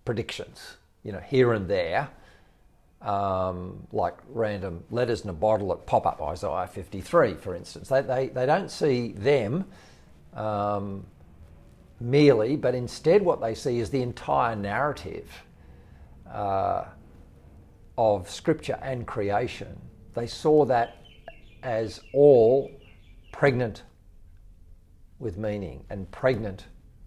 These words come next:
with possibility. And that idea of, I suppose, the pregnancy of all of creation and the pregnancy of our experience and the pregnancy of the narrative is, is, is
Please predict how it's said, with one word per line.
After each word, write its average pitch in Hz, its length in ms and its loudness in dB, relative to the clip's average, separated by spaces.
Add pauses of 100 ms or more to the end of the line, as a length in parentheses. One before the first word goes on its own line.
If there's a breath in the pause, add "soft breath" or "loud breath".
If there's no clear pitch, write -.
(280)
with - 200 -10
possibility. 101 800 -6
And 110 120 -14
that 107 160 -10 (180)
idea 104 360 -2
of, 92 180 -2 (320)
I 98 80 -6
suppose, 95 460 -6
the - 60 -10
pregnancy 98 800 -6 (1400 soft breath)
of 98 580 2 (260)
all 131 260 4
of 101 100 -4
creation 101 680 -4
and 98 160 -8
the 90 80 -6
pregnancy 98 1080 -4
of 101 140 -12
our 98 200 -4
experience 101 760 -6
and 101 180 -8
the 98 60 -8
pregnancy 104 1160 -4
of 110 140 -12
the 95 80 -8
narrative 127 800 -2
is, 120 240 -14
is, 113 160 -8
is 127 280 -8